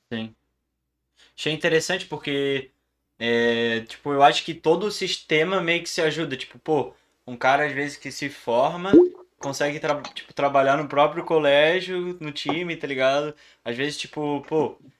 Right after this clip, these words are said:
é importante o cara tá estudando, porque, pô, vai que ele se lesiona gravemente, não consegue mais jogar bola, ele já vai ter pelo menos a faculdade dele.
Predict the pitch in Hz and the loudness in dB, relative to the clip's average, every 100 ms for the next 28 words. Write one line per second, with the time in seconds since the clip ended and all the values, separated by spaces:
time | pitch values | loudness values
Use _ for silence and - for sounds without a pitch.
0 | - 131 156 156 156 175 175 - 143 143 | -4 -2 0 -2 0 -2 -2 0 2 2
1 | 143 139 147 127 131 151 147 120 123 131 | 0 -2 -6 0 2 2 -2 -6 -6 -2
2 | 131 131 127 127 147 120 117 123 - 135 | 0 2 0 0 -2 0 -2 -2 -4 -8
3 | 143 139 120 127 135 120 127 143 139 135 | -6 -4 -4 -4 -4 0 0 0 -4 -8
4 | 143 - 135 127 123 135 131 131 131 123 | -8 -8 -10 -10 -8 -8 -6 -6 -2 -2
5 | 120 131 127 120 120 123 123 127 123 123 | 0 -2 -2 -4 -6 -4 -6 -8 -6 -6
6 | 123 127 127 123 117 117 120 110 113 120 | -6 -8 -8 -10 -8 -6 -6 -8 -10 -10